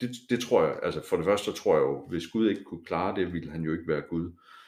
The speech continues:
Øh, og jeg tror, det er meget sundt. Altså, jeg tror, det er godt, at man får,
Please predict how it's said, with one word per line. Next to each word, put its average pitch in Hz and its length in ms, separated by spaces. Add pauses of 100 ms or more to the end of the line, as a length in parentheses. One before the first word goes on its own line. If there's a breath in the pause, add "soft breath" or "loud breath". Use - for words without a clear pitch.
(180 soft breath)
Øh, 76 360
og 80 120
jeg 80 100
tror, 104 180
det 90 80
er 82 40
meget 92 220
sundt. 127 360
Altså, - 180
jeg 87 80
tror, 113 120
det 92 80
er - 100
godt, 110 300
at 85 80
man 78 140
får, 80 320